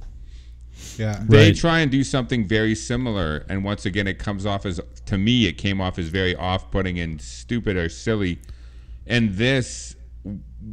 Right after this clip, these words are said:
Speaker 2: with all of the monta-, all of the montages in this are so good. And
Speaker 3: Yeah.
Speaker 2: that montage where they do the, they, they do the, like, line dancing, disco line dancing number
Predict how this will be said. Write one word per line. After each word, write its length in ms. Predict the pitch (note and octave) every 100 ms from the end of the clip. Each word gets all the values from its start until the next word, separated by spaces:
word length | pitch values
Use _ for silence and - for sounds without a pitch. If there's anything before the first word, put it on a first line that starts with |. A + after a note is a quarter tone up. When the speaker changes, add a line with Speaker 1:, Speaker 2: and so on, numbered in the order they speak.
| F#2 G2+
Speaker 2:
with 360 | B2 B2 A#2+
all 220 | A#2+ B2+ C3+
of 60 |
the 80 | B2+
monta-, 560 | A#2 G#2 A#2 C#3 - -
all 260 | C3+ F3+ C4
of 120 | G#3+
the 60 | F#3
montages 760 | C#3 C3 D#3+ B2 G2 F2 E2
in 140 | F#2 F2+
this 200 | F#2 -
are 120 | E2+
so 520 | D#2 - - G2+ G2
good. 460 | F2 E2+ F2 C#2+ C2 - - - - -
And 180 | G#2 G2+
Speaker 3:
Yeah. 60 |
Speaker 2:
that 280 | G2 C3 D#3
montage 840 | B2+ A#2 C3+ D3 A2+ G#2 G2+ F#2
where 140 | G2+ G#2
they 200 | G#2+ B2
do 320 | G2 A2 B2
the, 340 | A2+ G#2+ F#2 D2
they, 200 | D#2+ G2
they 260 | C#2 F#2+ G#2
do 200 | A2 A2+
the, 180 | G#2
like, 200 | F#2+ F#2
line 380 | F2+ F#2 G2+ A2
dancing, 500 | G2 G2 F#2+ - F#2
disco 420 | E2+ G2+ - G2+ F#2+
line 240 | F#2+ G2
dancing 480 | F#2+ F#2+ F#2 F#2 F2
number 560 | F#2+ A2+ G2 F2+ E2